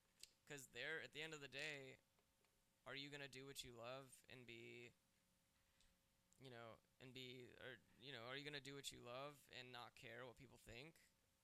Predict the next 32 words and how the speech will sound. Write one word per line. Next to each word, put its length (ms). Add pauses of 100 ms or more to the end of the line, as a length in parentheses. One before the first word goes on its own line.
(100)
about 320
it? 160
Or 480
are 100
you 160
gonna 460 (640)
just 240
be 160
afraid 480
to 80
do 320
what 200
you 120
love 240
because 320
you're 160
afraid 320
of 80
other 220
people 340
and 80
what 160
they 160
think? 320
You 80
know 80
what 80
I 80
mean? 240
Like, 160
and 140
that's 340